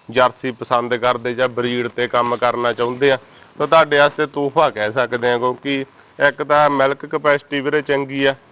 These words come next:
ਇੱਕ ਆਪ ਚੰਗੀ, ਤੇ ਬਾਈ ਦੱਸਦਾ ਕਿ ਇਹਦਾ ਸੀਮਨ ਵੀ ਚੰਗਾ ਲੱਗਿਆ ਵਾ। ਹਾਲਾਂਕਿ ਕੋਈ ਰਿਕਾਰਡ ਬਾਈ ਕਹਿੰਦਾ ਆਪਾਂ ਨਹੀਂ ਸਾਂਭਿਆ ਹੈਗਾ,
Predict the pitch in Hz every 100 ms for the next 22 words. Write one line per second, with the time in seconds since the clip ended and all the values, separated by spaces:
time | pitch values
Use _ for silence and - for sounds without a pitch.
0 | - _ - 143 - 151 143 139 135 131
1 | 135 143 139 139 135 139 135 131 131 127
2 | 127 120 131 131 135 139 143 139 131 123
3 | 123 127 139 143 135 120 117 120 120 110
4 | 120 117 120 127 - _ _ - 139 143
5 | 151 151 147 147 143 135 127 127 127 131
6 | 127 135 135 135 - 123 117 139 139 127
7 | 127 135 135 131